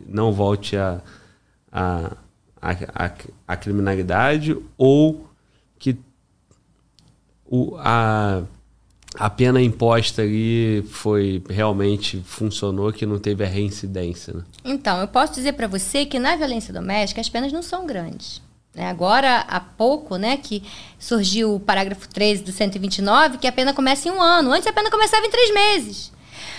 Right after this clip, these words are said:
Speaker 2: Mas o que eu enxergo hoje, que eu enx-, que eu precisei de todos esses anos, de toda essa experiência pra poder enxergar, é que a pena só não basta.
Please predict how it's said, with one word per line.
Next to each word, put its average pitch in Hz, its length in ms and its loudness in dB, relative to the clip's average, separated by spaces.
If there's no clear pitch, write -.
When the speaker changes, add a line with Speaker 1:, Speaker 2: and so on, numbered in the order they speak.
Speaker 2:
Mas 349 380 2
o 311 80 0
que - 260 2
eu 415 160 6
enxergo 285 800 2
hoje, 226 480 2
que - 140 -6
eu 202 60 -2
enx-, 220 160 -2
que - 100 -6
eu 202 60 -2
precisei 233 720 2
de 190 120 -6
todos 262 300 2
esses 220 320 -4
anos, 220 560 4
de - 60 -10
toda 277 140 4
essa 277 120 -4
experiência 226 500 2
pra 269 140 2
poder 240 200 0
enxergar, 233 460 0
é - 100 2
que - 80 0
a 494 80 4
pena 440 360 2
só 427 260 2
não 480 180 0
basta. 370 560 0